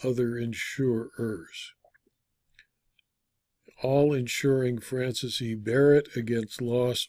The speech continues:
or damage by fire on her stock of dry goods contained in the three-storied store metal roof building,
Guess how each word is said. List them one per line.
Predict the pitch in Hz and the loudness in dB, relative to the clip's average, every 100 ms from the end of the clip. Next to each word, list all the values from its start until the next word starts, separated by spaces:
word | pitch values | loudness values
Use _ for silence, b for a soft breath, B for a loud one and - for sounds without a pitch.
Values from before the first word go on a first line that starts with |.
| - | -4
or | 123 | -4
damage | 110 117 117 113 104 | -2 -2 -2 -4 -8
by | 101 113 107 | -6 -6 -6
fire | - 123 117 117 117 127 | -6 -6 -2 0 0 -2
on | 123 113 | -6 -6
her | 107 | -6
stock | 101 - 120 113 110 | -8 -4 -4 -4 -6
of | 104 | -10
dry | 92 117 127 127 | -4 0 0 0
goods | 117 123 123 117 - | 2 2 2 -2 -6
contained | 123 110 104 110 117 113 107 | -4 -4 -4 -6 -4 -6 -8
in | 110 104 - - | -10 -12 -18 -16
the | 107 113 | -8 -8
three-storied | - 139 156 139 - 127 117 117 107 95 | -6 2 2 2 -2 -2 0 0 -4 -6
store | - - 143 139 135 | -8 0 2 4 2
metal | 123 120 123 123 | 0 -2 0 0
roof | 110 120 110 _ | 0 -2 -4 _
building, | - 120 113 104 90 | -4 -2 -2 -4 -10